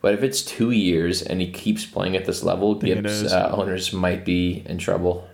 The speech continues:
Speaker 2: Yeah, and this is, this is someone who has <laughs> five, five touchdowns in three games, and Gibbs, like, is not even close. There was that one, the first game, where he slipped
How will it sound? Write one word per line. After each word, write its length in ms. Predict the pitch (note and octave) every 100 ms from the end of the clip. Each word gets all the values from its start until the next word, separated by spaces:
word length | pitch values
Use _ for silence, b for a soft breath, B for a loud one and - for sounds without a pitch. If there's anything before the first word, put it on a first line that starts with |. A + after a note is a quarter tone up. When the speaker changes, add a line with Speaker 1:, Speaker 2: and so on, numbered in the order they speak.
| -
Speaker 2:
Yeah, 280 | - A2+ A2+
and 260 | G#2 A#2+ B2
this 200 | C3 D#3+
is, 440 | C#3+ A#2 G2+ - _ _ _ -
this 180 | C3+
is 100 | F3
someone 240 | - G3 F#3+
who 140 | F3+
has 100 | C#3+
<laughs> 20 |
five, 600 | - - A2+ - C#3 C3+ - B B B
five 680 | - - - A#2 C3+ C#3+
touchdowns 920 | - - C3 - - G#2 - E2+ - - _ _ _ _ _ _ -
in 140 | C3
three 400 | A#2+ B2 A#2+ B2
games, 560 | G#2+ A2+ G#2+ C#2 - - -
and 220 | A#2 A#2
Gibbs, 540 | A#2+ A#2+ A2+ - -
like, 300 | A#2+ A2 G#2 - _ _ _ _ _ _ _ _ _ _ _ _
is 180 | A2+ G#2+
not 240 | A2 G#2 -
even 240 | A2+ G#2+
close. 220 | G#2 A#2+ A#2
There 100 | B2+
was 120 | A#2+
that 180 | B2+ A2
one, 420 | B2 A#2+ A2+ A2 _ _ _ _ _
the 100 | B2+
first 320 | A2+ A#2+ A2+
game, 220 | - A#2 A#2
where 100 | A2
he 80 |
slipped 560 | G#2+ - - A2 - -